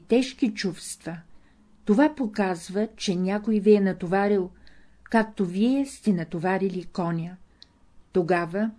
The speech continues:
вие ще се заемете да научите езика на този, който ви е натоварил. Ще му кажете:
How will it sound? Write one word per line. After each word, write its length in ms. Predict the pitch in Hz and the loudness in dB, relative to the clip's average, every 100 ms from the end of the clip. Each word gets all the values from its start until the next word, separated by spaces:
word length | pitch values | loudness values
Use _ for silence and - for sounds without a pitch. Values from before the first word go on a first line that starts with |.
| _ _ - - _ - | _ _ -20 -20 _ -8
вие 300 | 170 214 254 | 2 2 2
ще 240 | 262 - 208 | -2 -2 -2
се 200 | - 175 | -2 -4
заемете 600 | 156 180 190 202 220 240 | 0 0 2 0 0 -2
да 120 | 185 | -2
научите 520 | 180 180 196 - - | -4 -4 -4 -4 0
езика 500 | 175 170 170 202 208 | 0 0 -2 -2 -2
на 180 | 175 156 | -4 -6
този, 420 | - 208 208 269 | -2 -2 -2 -6
който 380 | 269 180 175 185 | -4 -4 -4 -2
ви 100 | 190 | 0
е 80 | 208 | 2
натоварил. 680 | 208 202 214 190 160 165 170 - - - - - - - - - _ _ _ _ - _ _ | 2 0 0 0 -2 -4 -8 -12 -20 -20 -20 -20 -20 -20 -20 -20 _ _ _ _ -20 _ _
Ще 300 | - - - | -14 -10 4
му 220 | 214 214 214 | 6 6 6
кажете: 800 | 233 214 165 170 - 165 165 | 4 4 2 -6 -6 -6 -6